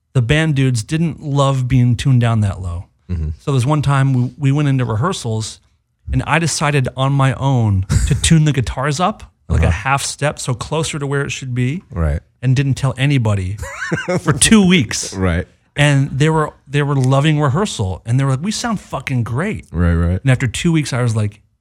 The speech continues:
Speaker 1: "You know why?" <laughs> 'Cause I took it upon myself to change your guys' equipment.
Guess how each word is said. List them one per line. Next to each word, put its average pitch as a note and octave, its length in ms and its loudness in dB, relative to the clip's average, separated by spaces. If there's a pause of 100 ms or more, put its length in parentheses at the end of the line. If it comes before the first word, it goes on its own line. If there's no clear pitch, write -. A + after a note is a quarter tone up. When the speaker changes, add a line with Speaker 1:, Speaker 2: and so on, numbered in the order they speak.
(160)
Speaker 1:
"You A2 120 -2
know G2 100 0
why?" A2+ 380 -4 (260)
<laughs> D3 580 -2
'Cause C#3+ 140 4
I D#3 100 6
took F3 200 2
it D#3+ 60 0
upon D3+ 320 2
myself C3+ 600 0
to C3 100 -2
change C3 560 2
your A#2 140 0
guys' A#2 260 2
equipment. A2 640 -8